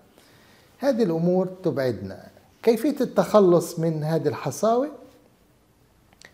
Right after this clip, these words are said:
ذكرنا في مناسبات عديدة هذا الشأن،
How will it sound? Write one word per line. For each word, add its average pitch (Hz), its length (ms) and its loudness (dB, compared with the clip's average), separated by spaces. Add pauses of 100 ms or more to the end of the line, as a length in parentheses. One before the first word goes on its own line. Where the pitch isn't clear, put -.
(120)
ذكرنا 170 460 2
في 156 140 -4
مناسبات 131 720 -4
عديدة 190 500 -4 (440)
هذا 135 460 -2
الشأن، 185 600 -2